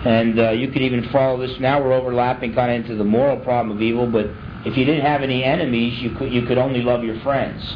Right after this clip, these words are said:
Human love would not be able to rise to the level where you'd have the ability, uh, to actually love your enemies, love those who hate you. And so, uh, it is possible that, uh, uh, in order for God to morally perfect us and to make us more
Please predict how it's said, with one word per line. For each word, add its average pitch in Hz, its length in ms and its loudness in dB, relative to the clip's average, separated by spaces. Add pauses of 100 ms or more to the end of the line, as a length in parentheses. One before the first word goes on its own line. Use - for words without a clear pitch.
(440)
Human 127 380 2
love 131 220 2
would 110 120 -2
not 123 220 0
be 120 160 2
able 117 220 0
to 113 80 -2
rise 113 560 0
to 117 60 -4
the 107 60 -4
level 110 440 0 (320)
where 104 100 2
you'd 107 160 4
have 113 180 2
the 104 140 0
ability, 101 580 0 (560)
uh, 98 440 2
to 110 100 0
actually 113 540 0
love 113 260 2
your 107 160 -2
enemies, 104 400 0
love 107 240 0
those 107 240 2
who 98 140 -2
hate 113 300 0
you. 95 200 -8 (720)
And 123 300 2
so, 127 360 2
uh, 117 340 0 (260)
it 123 80 0
is 120 200 2
possible 127 720 0
that, 113 340 0
uh, - 1040 -4
uh, 107 540 2
in 117 220 2
order 156 400 2
for 123 100 -4
God 139 400 0
to 123 80 -6
morally 139 640 0
perfect 143 560 0
us 110 200 -2
and 113 120 -4
to 113 80 2
make 127 320 2
us 113 220 -2
more 143 680 2